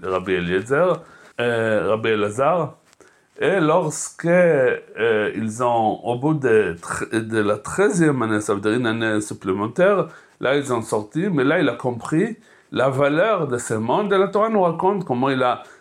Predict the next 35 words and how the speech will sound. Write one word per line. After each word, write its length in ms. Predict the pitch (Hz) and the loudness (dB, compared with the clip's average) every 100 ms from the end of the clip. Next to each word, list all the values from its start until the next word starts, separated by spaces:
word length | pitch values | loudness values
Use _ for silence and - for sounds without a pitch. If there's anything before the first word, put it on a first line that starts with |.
| - | -8
vu 280 | 117 190 180 | -2 2 2
autrement 840 | 175 208 - 180 160 170 165 160 - _ - | 2 0 -2 0 2 2 0 -4 -14 _ -4
la 140 | 127 | -2
valeur 300 | 139 135 135 | 2 2 2
de 100 | 127 | 0
ce 140 | 127 117 | -2 -4
monde. 340 | 101 73 71 - _ _ - | -2 -4 -8 -18 _ _ -4
Alors, 180 | 135 143 | -2 0
de 80 | 151 | 0
cette 260 | 254 - | 0 -4
histoire, 320 | 202 - 180 | -4 0 2
on 60 | 147 | 2
peut 100 | 160 | 0
comprendre 560 | 156 135 - 170 202 160 | 0 -2 0 0 0 0
que, 260 | 147 131 123 _ _ _ - _ - | 0 0 -4 _ _ _ -20 _ -4
euh, 300 | 120 110 104 | 0 2 0
comme 440 | - 160 151 123 120 | 0 2 2 2 -2
dans 140 | 131 | -2
le 140 | 135 | 0
monde 180 | 123 139 | 0 0
de 80 | 135 | 0
la, 680 | 127 117 104 101 90 69 - - - | 2 2 2 2 0 -4 -8 -14 -6
euh, 520 | 104 98 92 90 82 82 _ - - _ _ - _ - | -2 0 0 -2 -4 -8 _ -20 -20 _ _ -20 _ -6
mystique, 520 | 107 131 - 214 185 - - _ _ - | -4 -4 -2 -2 -2 -8 -18 _ _ -2
tout 80 | 190 | 2
d'abord, 540 | 156 135 143 156 110 | 2 4 4 4 2
lorsqu'on 420 | 120 160 - 135 | 0 -2 0 0
rentre 240 | 120 131 120 | 2 0 0
dans 160 | 123 | -4
ce 120 | 123 | -4
monde, 520 | 120 120 143 185 143 - - - - - | -4 0 0 2 -2 -4 -12 -20 -20 -16
ça 460 | - 143 117 110 | -2 0 0 -2
peut 200 | 160 160 | 0 2
nous 160 | 160 123 | 2 0
faire 540 | - 143 143 135 - | 0 2 2 0 -4